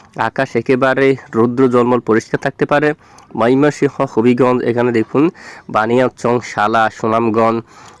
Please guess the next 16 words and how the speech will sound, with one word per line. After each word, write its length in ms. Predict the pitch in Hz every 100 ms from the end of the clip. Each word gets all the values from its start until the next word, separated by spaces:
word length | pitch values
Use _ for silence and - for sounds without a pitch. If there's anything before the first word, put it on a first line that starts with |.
| -
চিরাপুঞ্জি 640 | 123 127 - 120 120 113
অঞ্চল, 500 | 107 110 - 113 113 - - - 123
বাঘমরা 520 | 117 107 127 117 117
থেকে 180 | 123 117
শুরু 260 | - 110
করে 260 | 107 113 117
তারপর 440 | - 104 - 113
তোরা 340 | 101 110 110 113
এদিকে 260 | 107 113
দেখুন 440 | 107 101 117 135 175 - _ 131
এখানে 280 | - 110
দোবাউড়া, 640 | 104 104 113 117 113 117 113 - - - _
তারপর 280 | 104 - 117
নালিতা 400 | 104 107 113 113
বাড়ি, 500 | 104 104 104 113 113 -
শ্রীবর্দী, 720 | - 117 110 117 107 117